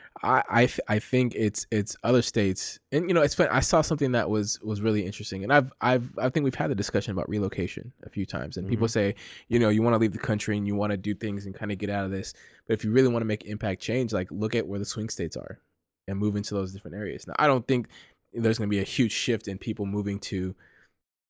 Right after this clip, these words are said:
Speaker 1: you know, whatever. I can't remember what swing states were this year. I think Florida might have been one. Uh,
Speaker 2: No. No, I think it was, uh, Ohio, Wisconsin, Minnesota.
Speaker 1: And Pennsylvania?
Speaker 2: Pennsylvania.
Speaker 1: So, anyway, that was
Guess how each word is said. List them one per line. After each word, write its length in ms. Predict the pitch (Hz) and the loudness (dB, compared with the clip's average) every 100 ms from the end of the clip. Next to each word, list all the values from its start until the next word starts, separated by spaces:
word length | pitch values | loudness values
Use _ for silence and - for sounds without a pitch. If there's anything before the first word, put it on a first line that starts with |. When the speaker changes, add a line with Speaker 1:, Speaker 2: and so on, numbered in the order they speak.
| _ _ _ _ | _ _ _ _
Speaker 1:
you 100 | 107 | -2
know, 200 | 95 82 82 | 0 0 -2
whatever. 480 | 67 113 110 95 95 | -2 0 2 0 -4
I 60 | - | -6
can't 120 | - | -8
remember 160 | 82 82 | -6 -6
what 80 | 85 | -6
swing 220 | - 87 | -6 -6
states 220 | - 87 | -4 -4
were 80 | 82 | -4
this 220 | 82 - | -4 -6
year. 80 | 73 | -6
I 40 | 82 | -8
think 160 | - | -12
Florida 300 | - 95 95 | -8 -4 -2
might 140 | 92 92 | -2 -4
have 60 | 90 | -4
been 140 | 92 | -6
one. 400 | 90 95 87 82 - - | -6 -6 -6 -10 -16 -20
Uh, 140 | 60 62 - | -20 -20 -10
Speaker 2:
No. 220 | 82 71 - _ _ _ _ _ _ _ _ 123 | -6 -6 -8 _ _ _ _ _ _ _ _ -16
No, 220 | 117 127 | -16 -14
I 60 | 131 | -14
think 200 | - - | -14 -14
it 80 | 85 | -12
was, 220 | 80 82 | -12 -14
uh, 240 | 71 69 - - | -12 -12 -14 -10
Ohio, 560 | 76 90 95 104 120 131 _ - | -8 -4 -2 -2 -4 -8 _ -14
Wisconsin, 640 | 95 - 95 92 110 110 95 | -14 -8 -6 -6 -8 -8 -10
Minnesota. 640 | 80 - 80 87 90 98 _ _ | -12 -12 -10 -8 -8 -8 _ _
Speaker 1:
And 120 | 95 - | -8 -2
Pennsylvania? 540 | 123 110 117 151 156 175 | -2 0 -2 -4 -6 -10
Speaker 2:
Pennsylvania. 720 | 90 85 80 80 80 80 82 _ _ _ _ _ | -12 -10 -10 -10 -10 -10 -12 _ _ _ _ _
Speaker 1:
So, 320 | - 127 113 - _ _ _ _ _ _ _ 139 | 0 2 2 -2 _ _ _ _ _ _ _ 2
anyway, 240 | 127 107 | 4 4
that 140 | 117 113 | 4 4
was 220 | 110 - | 2 -6